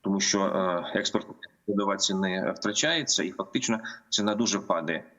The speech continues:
Це, можливо, добре для того, щоб, скажімо, забезпечувати там годування худоби,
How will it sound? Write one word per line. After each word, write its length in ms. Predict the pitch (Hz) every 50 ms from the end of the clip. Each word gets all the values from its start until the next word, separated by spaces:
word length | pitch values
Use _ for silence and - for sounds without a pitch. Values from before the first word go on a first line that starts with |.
| _ _
Це, 240 | - - 131 131 117
можливо, 400 | 127 131 127 127 131 131 127 113
добре 360 | 98 123 139 131 113 117 113
для 120 | 104 113
того, 260 | 113 - 123 117 113
щоб, 260 | 107 - 117 107 107 104
скажімо, 340 | - 113 104 98 107 104
забезпечувати 720 | 104 101 104 104 104 - - 107 98 - 104 98 - 95
там 180 | 92 - 98 95
годування 500 | 95 101 98 101 101 104 104 104 107 113
худоби, 500 | 113 - 131 135 170 190 180 123 95 85